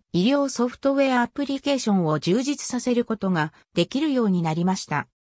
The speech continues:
ヘルスケア及び患者アクセスエーピーアイのコンテキストでは、検索パラメータを使用すれば、予約、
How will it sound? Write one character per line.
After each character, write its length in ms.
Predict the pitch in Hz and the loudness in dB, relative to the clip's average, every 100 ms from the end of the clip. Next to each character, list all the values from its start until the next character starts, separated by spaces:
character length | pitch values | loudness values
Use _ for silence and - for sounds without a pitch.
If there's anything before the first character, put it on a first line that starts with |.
| _ _ _ | _ _ _
ヘ 160 | - 226 | -2 0
ル 80 | 320 | 0
ス 160 | - | -4
ケ 180 | - 277 | -2 0
ア 80 | 202 | 2
及 240 | 190 233 | 2 2
び 140 | 196 202 | 0 -2
患 320 | 247 285 277 | 0 0 0
者 160 | 277 | -2
ア 60 | 262 | -2
ク 100 | - | -4
セ 140 | - 233 | -4 -4
ス 160 | - | 0
エ 140 | 170 214 | 0 0
ー 60 | |
ピ 280 | - 262 247 | 0 0 2
ー 40 | |
ア 60 | 233 | 4
イ 80 | 214 | 2
の 140 | 180 | 0
コ 180 | - 247 | 0 0
ン 80 | 254 | 0
テ 160 | 196 | -2
キ 140 | 185 185 | -2 -4
ス 140 | - | -4
ト 100 | 190 | -4
で 100 | 160 | 0
は、 220 | 147 143 - _ - | 0 0 -4 _ -2
検 200 | 208 294 | 0 0
索 300 | - 302 - | -4 -6 -6
パ 140 | 262 | -4
ラ 160 | 262 269 | -2 0
メ 160 | 302 | -2
ー 20 | 285 | -2
タ 240 | 220 196 | 0 0
を 80 | 160 | 0
使 200 | - 196 | -2 0
用 180 | 208 214 | 2 2
す 140 | - | 0
れ 120 | 208 | 0
ば、 220 | 175 147 - _ _ | 2 0 -2 _ _
予 160 | 160 | 2
約、 380 | 190 247 226 226 | 2 2 -2 -6